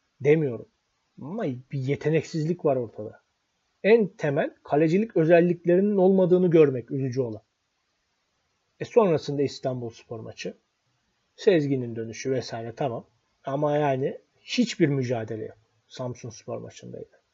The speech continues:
Hiçbir mücadele yok. Üç sıfır az.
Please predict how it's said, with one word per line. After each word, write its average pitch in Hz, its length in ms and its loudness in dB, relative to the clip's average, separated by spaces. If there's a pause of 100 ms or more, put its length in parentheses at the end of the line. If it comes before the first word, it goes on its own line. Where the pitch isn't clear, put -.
(280)
Hiçbir 214 360 -2
mücadele 131 560 0
yok. - 280 -20 (1120)
Üç 208 200 4
sıfır 196 280 2
az. 202 360 0